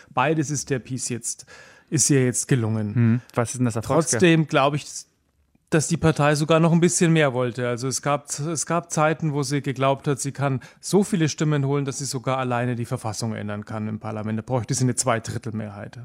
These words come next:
Speaker 2: Okay.
Speaker 1: Das
Speaker 2: Das
Speaker 1: ist, hat sie nicht geschafft.
Speaker 2: Dafür hat's nicht ganz gereicht. Also ein kleiner,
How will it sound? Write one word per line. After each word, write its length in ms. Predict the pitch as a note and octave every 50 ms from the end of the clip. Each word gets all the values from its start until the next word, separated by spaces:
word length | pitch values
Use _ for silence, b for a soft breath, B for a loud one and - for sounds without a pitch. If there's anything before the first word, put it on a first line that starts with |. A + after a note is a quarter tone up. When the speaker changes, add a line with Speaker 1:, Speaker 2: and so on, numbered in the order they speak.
| - -
Speaker 2:
Okay. 340 | - C3 - - A#2+ G#2 F#2 B B B B _
Speaker 1:
Das 100 | - C#3
Speaker 2:
Das 80 | C3 C3
Speaker 1:
ist, 80 | B2 B2
hat 140 | C3 B2
sie 60 | - C3
nicht 200 | A#2+ F2+ - -
geschafft. 420 | - - B2 A#2 - - - - - -
Speaker 2:
Dafür 280 | - C3+ C#3 C3 - C#3
hat's 140 | C3 B2+ -
nicht 160 | B2+ A#2 -
ganz 240 | B2+ B2+ C3 C3+ -
gereicht. 480 | - C#3 B2 B2+ B2 C3+ - - -
Also 400 | - A2+ A#2 A2 G#2+ A#2 A#2 G#2 b b b b b b
ein 220 | - A#2 G2+ F#2+
kleiner, 560 | - - A#2 G#2+ G#2+ A#2+ B2+ C3 C3+ C#3 C#3